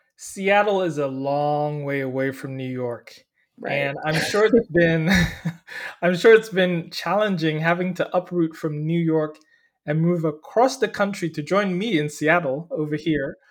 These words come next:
Speaker 1: Um, what would you say are some of the challenges that you faced kind of having to start this new life by yourself in a completely different city, um, you know, without maybe your immediate family close by?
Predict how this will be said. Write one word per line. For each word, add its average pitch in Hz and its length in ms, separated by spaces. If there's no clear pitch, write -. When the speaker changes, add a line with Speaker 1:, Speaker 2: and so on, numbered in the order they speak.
Speaker 1:
Um, 147 440
what 202 300
would 320 160
you 247 100
say 214 320
are 185 240
some 208 260
of 180 120
the 160 100
challenges 160 800
that 151 200
you 165 180
faced 165 640
kind 180 220
of 160 180
having 175 460
to 151 180
start 165 420
this 165 220
new 165 320
life 147 360
by 147 260
yourself 143 680
in 151 80
a 139 40
completely 202 600
different 170 380
city, 143 540
um, 139 400
you 160 100
know, 143 120
without 156 500
maybe 156 240
your 151 160
immediate 147 420
family 143 420
close 135 360
by? 127 300